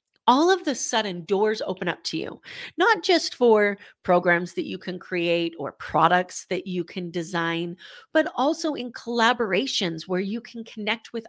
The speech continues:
others who have different strengths than you have. And now you're able to build these powerhouse partnerships where you can each bring your strengths to the table.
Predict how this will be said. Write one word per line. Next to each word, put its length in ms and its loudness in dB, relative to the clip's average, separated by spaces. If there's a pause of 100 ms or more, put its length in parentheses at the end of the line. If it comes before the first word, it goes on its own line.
others 320 0
who 100 0
have 260 0
different 500 0
strengths 540 -4
than 240 0
you 240 2
have. 480 -6 (560)
And 240 0
now 220 4
you're 280 0
able 280 0
to 200 -10
build 400 2
these 220 -6
powerhouse 840 4
partnerships 1120 -2 (360)
where 180 2
you 260 2
can 200 -10
each 420 -6
bring 220 -6
your 100 -4
strengths 640 -6
to 120 -6
the 100 -2
table. 500 -4